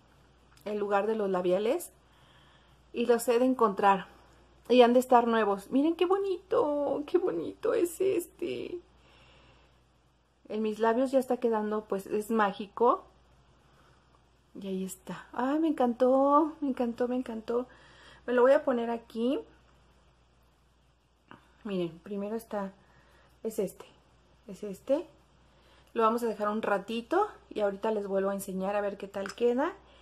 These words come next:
Y bueno, me voy a poner lo que es maquillaje.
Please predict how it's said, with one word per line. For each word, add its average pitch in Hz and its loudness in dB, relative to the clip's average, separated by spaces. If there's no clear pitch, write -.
Y 294 0
bueno, 220 0
me 240 2
voy 233 8
a 339 4
poner 233 2
lo 247 0
que 226 2
es 220 -4
maquillaje. 220 2